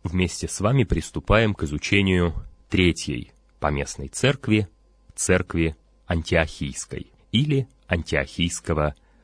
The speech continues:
патриархата. Для тех, кто, может быть, недавно присоединился к нашим передачам, я готов повторить, что в этом учебном году мы изучаем исторический путь всех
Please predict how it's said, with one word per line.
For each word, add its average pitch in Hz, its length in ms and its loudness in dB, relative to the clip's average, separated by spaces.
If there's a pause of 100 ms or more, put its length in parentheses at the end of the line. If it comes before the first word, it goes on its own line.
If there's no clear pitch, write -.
(160)
патриархата. - 800 0 (720)
Для 85 240 2
тех, - 300 2
кто, 87 360 2
может 85 360 -2
быть, - 420 -4 (460)
недавно 82 500 4
присоединился 78 840 -4
к - 100 -12
нашим 73 320 -4
передачам, 78 640 -2 (560)
я 85 240 4
готов 85 360 0
повторить, - 680 0 (140)
что - 280 -8
в 65 80 -6
этом 71 240 -4
учебном 69 460 -6
году 95 340 2 (300)
мы 110 180 0
изучаем 101 600 4 (180)
исторический 80 760 -2
путь - 400 0 (280)
всех - 520 0